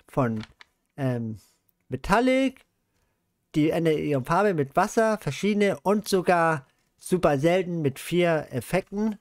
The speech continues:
Steht auch jetzt drauf. Und hier hat man die Information, was dieser Gecko ist, wie groß der ist, ob er klettern kann oder so. Ah, das wollte ich euch nur mal so zeigen,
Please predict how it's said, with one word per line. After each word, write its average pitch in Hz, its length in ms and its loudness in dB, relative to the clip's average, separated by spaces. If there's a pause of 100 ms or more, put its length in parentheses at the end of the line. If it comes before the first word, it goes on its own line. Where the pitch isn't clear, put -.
(1080)
Steht 147 200 -6
auch 127 180 2
jetzt 120 280 -4
drauf. 160 220 0 (200)
Und 143 140 -6
hier 175 100 2
hat 170 80 0
man 156 80 -2
die 143 120 -2
Information, 160 840 -4 (340)
was 120 140 -6
dieser 139 300 0
Gecko 120 320 -4
ist, 165 200 -2
wie 113 120 -4
groß 170 300 -2
der 147 200 0
ist, 139 200 -4
ob 117 140 -16
er 95 80 -10
klettern 165 400 -4
kann 139 220 -4
oder 117 240 -6
so. 170 280 0 (440)
Ah, 202 160 -4
das 220 240 0
wollte 233 160 2
ich 202 60 2
euch 170 100 -2
nur 202 120 -2
mal 147 140 2
so 208 160 2
zeigen, 185 440 0